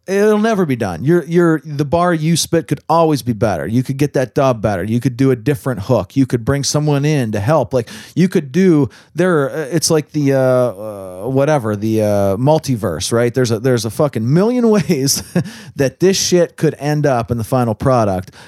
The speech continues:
But if I wanna have any kind of final product that I'm happy with, I have to set a due date and I have to do it.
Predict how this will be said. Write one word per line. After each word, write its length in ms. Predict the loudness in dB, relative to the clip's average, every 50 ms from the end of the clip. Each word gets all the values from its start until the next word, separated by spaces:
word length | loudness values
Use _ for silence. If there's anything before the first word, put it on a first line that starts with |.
| -18 _ -2
But 160 | -2 -2 -2
if 120 | -2 -4 -2
I 140 | 0 0 2
wanna 180 | 2 0 0
have 240 | 0 0 0 -2 -4 -6 -6 -2
any 200 | 0 0 0 2
kind 200 | 2 0 0 0
of 80 | 0
final 240 | 0 0 0 0 -2 0
product 460 | 2 2 2 2 2 0 0 -2 -2
that 120 | -2 -2
I'm 100 | -2 0
happy 400 | 0 0 0 0 0 -2 -2 -4
with, 300 | -4 -4 -4 -6 -8 -10 _ -20 -20 _ _
I 80 | -4 -2
have 400 | -2 0 0 -2 -2 -2 -4 -6
to 80 | -6 -4
set 180 | -2 -2 -2 -2
a 40 |
due 180 | 0 2 2 2
date 140 | 2 0 -4
and 100 | -6 -6
I 60 | -4
have 320 | -4 -2 -2 -2 -2 -2 -4
to 80 | -6 -8
do 260 | -4 -2 -2 -2 -2
it. 200 | -4 -8 -12